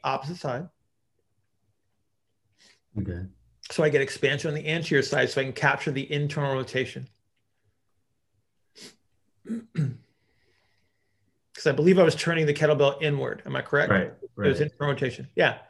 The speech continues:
Speaker 2: Mm-hmm.
Speaker 1: Right. So I have to have, so if I, I, I have to have concentric orientation posteriorly.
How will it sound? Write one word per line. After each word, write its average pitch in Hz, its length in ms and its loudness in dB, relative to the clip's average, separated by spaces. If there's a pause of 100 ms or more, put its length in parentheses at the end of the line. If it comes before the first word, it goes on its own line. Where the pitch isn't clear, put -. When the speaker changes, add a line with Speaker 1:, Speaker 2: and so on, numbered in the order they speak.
Speaker 2:
Mm-hmm. 92 180 0 (320)
Speaker 1:
Right. - 240 0
So 139 160 2
I 143 80 4
have 190 220 4
to 180 80 4
have, 151 460 6 (420)
so 156 140 4
if 147 100 2
I, 156 80 8 (180)
I, 151 260 4
I 151 40 4
have 175 100 4
to 214 80 8
have 160 100 4
concentric 196 460 2
orientation 170 580 2
posteriorly. 147 920 2